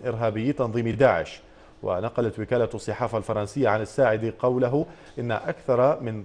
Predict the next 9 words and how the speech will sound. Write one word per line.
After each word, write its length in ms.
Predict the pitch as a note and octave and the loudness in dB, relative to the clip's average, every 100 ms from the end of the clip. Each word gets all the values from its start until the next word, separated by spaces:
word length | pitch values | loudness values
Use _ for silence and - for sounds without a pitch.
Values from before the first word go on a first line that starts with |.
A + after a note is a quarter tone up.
| - | -4
ثمانين 540 | B2 A2+ C3+ E3+ A#2 | -2 -2 -2 -2 -2
بالمئة 420 | A2 G#2+ C#3+ C3 | -2 -4 -4 -4
من 120 | A#2 | -2
المدينة 400 | B2+ A2 A2 C#3 | -2 -2 0 0
تحت 280 | A2 B2 - | 0 -2 -4
سيطرة 440 | A#2+ A#2 G#2+ B2+ A#2+ | -6 -6 -2 -2 -2
القوات 440 | A2 - A#2 A#2+ A2+ | -4 -2 0 0 0
العراقية، 480 | G2+ G#2 G2+ C#3+ | -2 0 0 0
مشيرا 460 | A2+ G#2+ C3+ A#2+ D#3 | 0 -2 0 2 0